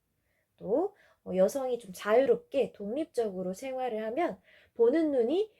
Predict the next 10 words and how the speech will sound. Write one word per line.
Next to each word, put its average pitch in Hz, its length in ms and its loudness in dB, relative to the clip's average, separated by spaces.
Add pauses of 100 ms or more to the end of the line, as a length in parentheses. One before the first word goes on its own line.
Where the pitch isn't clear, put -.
그렇게 240 400 0
좋지 - 480 -4
않았습니다. 185 960 -4 (600)
자, - 180 -18 (260)
안 254 300 4
그래도 370 360 4
일제강점기라 226 1300 0
일본인들이 269 1160 0
우리나라를 202 580 -2
강제로 214 720 0